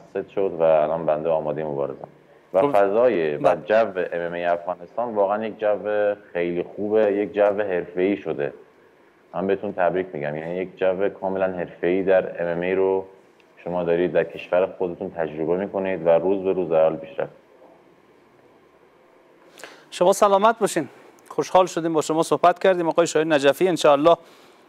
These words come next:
Speaker 2: اه، تاریخ چهار سرطان، اه، یک مبارزهٔ جذاب را ببینیم بین شما و فرامرز محمد،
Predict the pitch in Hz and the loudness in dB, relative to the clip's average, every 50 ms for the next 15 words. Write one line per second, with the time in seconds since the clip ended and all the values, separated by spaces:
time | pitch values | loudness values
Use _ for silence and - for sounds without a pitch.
0 | - _ - 135 127 127 127 127 123 - - - 135 139 156 165 - 185 165 - | -14 _ 0 4 6 6 6 4 4 2 2 4 4 4 2 0 -2 -2 -2 2
1 | - 151 135 - 165 170 175 175 170 165 160 135 - - - 143 135 135 131 - | 2 2 4 4 4 4 6 6 6 6 4 4 2 -2 -2 0 0 0 0 2
2 | - 180 185 180 156 151 156 - _ _ _ _ _ _ _ _ _ _ - 127 | 4 4 4 4 4 0 -4 -10 _ _ _ _ _ _ _ _ _ _ -4 0
3 | 127 123 123 127 135 135 - - - - _ - 143 139 135 135 127 127 160 147 | 0 0 2 2 0 0 0 -6 -16 -18 _ -4 0 4 4 4 4 2 2 4
4 | - 139 127 120 - 160 160 156 165 156 147 147 151 165 165 170 175 180 165 139 | 6 4 4 6 4 4 4 4 2 0 0 -2 -4 -4 -4 -4 -6 -8 -12 -4
5 | 131 131 143 151 151 151 - - 139 135 143 147 143 139 135 127 113 - - 127 | 0 0 0 0 0 -4 -4 -6 -2 2 2 2 4 4 4 2 2 0 -2 -2
6 | 120 120 120 127 131 135 123 135 131 127 127 117 120 117 117 120 143 170 170 | -2 -2 0 0 0 0 0 -2 -4 -4 -4 -4 -4 -4 0 2 2 2 2